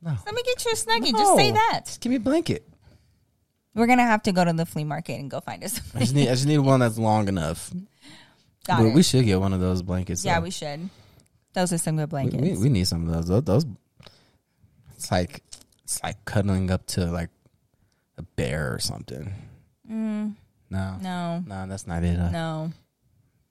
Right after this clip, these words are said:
Speaker 1: I don't know how to
Speaker 2: No.
Speaker 1: explain it.
Speaker 2: <laughs>
Speaker 1: It's just, like, instant warmth.
Speaker 2: Hmm.
Speaker 1: Like, if I was freezing in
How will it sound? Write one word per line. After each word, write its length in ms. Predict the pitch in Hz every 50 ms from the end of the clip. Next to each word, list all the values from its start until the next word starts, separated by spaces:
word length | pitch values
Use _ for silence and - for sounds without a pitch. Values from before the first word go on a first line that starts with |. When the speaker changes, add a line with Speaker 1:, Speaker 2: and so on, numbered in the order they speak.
| _ _ _ -
Speaker 1:
I 40 | 107
don't 80 | 113 143
know 60 | 170
how 40 | 185 175
to 40 | 156
Speaker 2:
No. 40 | 156
Speaker 1:
explain 400 | - 156 151 - 120 160 196 -
it. 140 | - - - -
Speaker 2:
<laughs> 760 | 220 214 - - - - - - - - - - - - 359 - _ - 330 - _ - 269 - _ _ _ _ _ _ _ _ _
Speaker 1:
It's 140 | 117 - -
just, 100 | 123 117
like, 160 | 131 123 120 -
instant 540 | 123 117 117 - - - 139 117 82 90
warmth. 480 | 90 95 101 101 82 78 - - - - - - - _ _ _ _ _ _ _ _ _ _ _ _ _ _ _ _ _ _ _ _ _ _ -
Speaker 2:
Hmm. 120 | 247 196 175
Speaker 1:
Like, 100 | - -
if 80 | 104 107
I 40 | 117
was 160 | 117 - -
freezing 680 | - - - 98 95 104 110 107 127 120 120 127 131 - -
in 220 | - 110 101 87